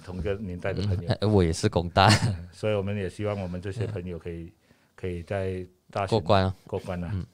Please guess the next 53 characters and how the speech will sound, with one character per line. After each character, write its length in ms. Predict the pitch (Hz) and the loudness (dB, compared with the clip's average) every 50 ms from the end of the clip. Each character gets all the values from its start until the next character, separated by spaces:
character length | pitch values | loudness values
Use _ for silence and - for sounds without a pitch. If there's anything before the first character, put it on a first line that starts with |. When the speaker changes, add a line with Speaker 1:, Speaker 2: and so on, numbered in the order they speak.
| _ _ - | _ _ -16
Speaker 1:
啊， 180 | 80 78 78 80 | -14 -14 -14 -12
所 160 | - - 90 | -10 -10 -10
以 200 | 85 82 80 80 80 _ _ _ _ _ _ _ _ | -10 -10 -12 -14 -18 _ _ _ _ _ _ _ _
助 100 | - 104 | -10 -8
他 160 | 101 - 101 95 | -8 -6 -6 -8
一 60 | 92 | -8
臂 120 | - 85 | -8 -12
之 200 | 76 - 92 87 | -14 -12 -12 -10
力。 160 | 87 90 87 87 _ _ _ _ _ _ _ _ _ _ _ _ _ - - - - _ - | -10 -10 -12 -12 _ _ _ _ _ _ _ _ _ _ _ _ _ -20 -20 -20 -20 _ -6
Speaker 2:
那 80 | - 143 | -2 -2
么 80 | 147 | -2
除 160 | - - - 120 | 0 0 0 2
了 120 | 117 120 | 2 2
Bukalanas 600 | 120 - 120 - 123 117 120 120 120 131 143 - | 2 0 -2 0 0 0 0 0 0 0 -2 0
之 80 | - 127 | 0 2
外， 200 | 123 127 131 131 - - - - - _ | 2 2 2 0 -4 -12 -20 -20 -20 _
柔 420 | - 110 110 123 143 165 190 247 - _ | -4 2 4 6 6 6 4 2 0 _
北 260 | - 123 104 95 92 | 4 4 6 6 4
方 220 | 90 - - 127 131 | 2 2 2 2 2
面 260 | 135 143 151 151 147 - _ _ _ | 2 0 0 0 -2 -6 _ _ _
看 160 | - - - 190 | -10 -8 -8 -2
起 100 | - 156 | -2 0
来 60 | 123 | 0
好 80 | 101 | 0
像 160 | 95 147 170 156 | 0 0 -2 -4
只 160 | - - 135 | -2 2 2
有 80 | 135 | 2
永 180 | 113 95 85 85 | 4 2 0 -2
平 200 | 87 113 110 104 | -2 -2 -2 -2
比 80 | 92 85 | -2 -4
较 340 | - - 120 117 117 113 - - - - - - - | 2 4 6 6 6 4 2 -6 -18 -18 -20 -14 -4
危 220 | - 104 101 98 95 | 0 2 2 2 2
险 240 | - - 87 78 | 0 -2 -2 -2
吧， 80 | 82 101 | 0 0
然 80 | 107 95 | 2 0
后 60 | 98 | 0
其 160 | - - 110 | 0 -2 -2
他 120 | 101 110 | 0 0
地 140 | 113 120 135 | 0 0 -2
方 180 | 127 - 113 110 | -2 -2 -2 -2
都 140 | - - 104 | -2 -2 -4
好 220 | - - 90 82 | -4 -4 -6 -4
像 160 | - 117 113 | -2 -2 -4
可 160 | - - 104 | -2 -2 -2
以 40 | 95 | -2
低 220 | 85 - - 87 82 | -2 -4 -8 -10 -8
空 180 | - 92 87 | -6 -6 -6
飞 220 | 87 - 87 85 80 | -6 -4 -6 -6 -6
过。 320 | - - 85 - - 80 _ _ _ _ _ _ _ _ _ _ _ _ _ _ | -6 -10 -10 -10 -10 -14 _ _ _ _ _ _ _ _ _ _ _ _ _ _
Speaker 1:
希 200 | _ - - 110 | _ -8 -4 -2
望 140 | 110 110 113 | 0 0 0
如 120 | 104 98 95 | -2 -4 -6
此。 160 | - - | -8 -14